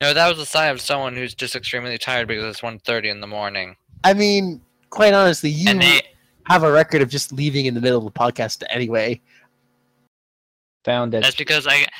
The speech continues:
Speaker 1: that's because we do it so late at night that I just, like, end up having to go to bed because I'm tired.
Speaker 2: All right. How about we make this the
Speaker 3: I
Speaker 2: last
Speaker 3: need
Speaker 2: thing,
Speaker 3: to go to
Speaker 2: then?
Speaker 3: bed.
Speaker 2: Depending on, depending on how long this,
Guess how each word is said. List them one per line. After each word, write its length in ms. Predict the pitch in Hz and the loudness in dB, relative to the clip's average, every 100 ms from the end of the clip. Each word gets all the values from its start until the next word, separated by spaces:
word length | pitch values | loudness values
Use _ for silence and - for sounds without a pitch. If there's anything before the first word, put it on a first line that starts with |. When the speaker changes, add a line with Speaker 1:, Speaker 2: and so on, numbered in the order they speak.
| - | -2
Speaker 1:
that's 140 | 151 | 0
because 220 | 160 190 | 2 2
we 100 | 165 | 2
do 240 | 165 - 180 | -2 0 0
it 140 | 160 | 0
so 300 | - 165 160 160 | -2 0 2 2
late 180 | 156 | 2
at 160 | 151 - | 2 2
night 340 | 123 131 135 - | 0 0 0 0
that 120 | 117 | 0
I 80 | 117 | 0
just, 260 | 120 120 | -2 -4
like, 240 | 127 123 - | -2 -2 -4
end 260 | - 123 127 | -4 -4 -2
up 80 | 123 | -4
having 280 | 120 120 113 | -2 -6 -6
to 40 | |
go 140 | 110 113 | -6 -6
to 120 | 110 - - | -6 -12 -4
bed 420 | 101 104 95 92 - _ _ _ _ _ - | 2 2 0 -6 -20 _ _ _ _ _ -18
because 160 | 95 | -16
I'm 120 | 95 | -14
tired. 580 | 92 - 101 98 95 90 - | -10 -4 0 2 0 -2 -2
Speaker 2:
All 220 | 139 131 | 2 2
right. 160 | 131 - _ _ _ | 2 -4 _ _ _
How 80 | 202 | 4
about 180 | 277 285 | 4 4
we 80 | 208 | 2
make 200 | 196 170 | 2 0
this 140 | 160 | -4
the 100 | 143 | 0
Speaker 3:
I 20 | 131 | 2
Speaker 2:
last 100 | 120 | 2
Speaker 3:
need 80 | 123 | 0
Speaker 2:
thing, 120 | 123 | -6
Speaker 3:
to 60 | 123 | -4
go 20 | 107 | -4
to 60 | 104 | -6
Speaker 2:
then? 40 | |
Speaker 3:
bed. 220 | 95 101 | -6 -8
Speaker 2:
Depending 260 | 107 170 175 | 0 2 4
on, 80 | 151 - | 2 -2
depending 320 | - 170 233 208 | -4 2 4 6
on 80 | |
how 100 | 180 | 4
long 180 | 156 143 | 4 2
this, 160 | 131 | 0